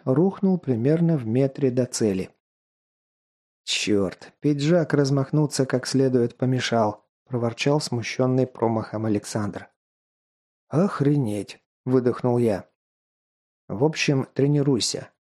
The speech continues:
напутствовал наставник. «Схема тренировки у нас будет следующая. Сперва пять минут бросаешь тяжелые камни весом более десяти килограмм.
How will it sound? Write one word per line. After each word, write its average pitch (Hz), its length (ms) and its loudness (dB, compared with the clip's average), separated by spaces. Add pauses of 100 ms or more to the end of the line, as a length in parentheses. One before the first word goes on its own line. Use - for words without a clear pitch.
напутствовал 107 680 -2
наставник. 92 720 -8 (440)
«Схема 143 400 0
тренировки 139 640 2
у 113 80 2
нас 131 240 2
будет 120 320 0
следующая. 110 760 -2 (140)
Сперва 127 580 0
пять 175 300 -2
минут 131 440 0
бросаешь 131 520 0
тяжелые 131 500 2
камни 156 360 2
весом 135 460 0
более 131 320 4
десяти 120 460 -2
килограмм. 113 600 -2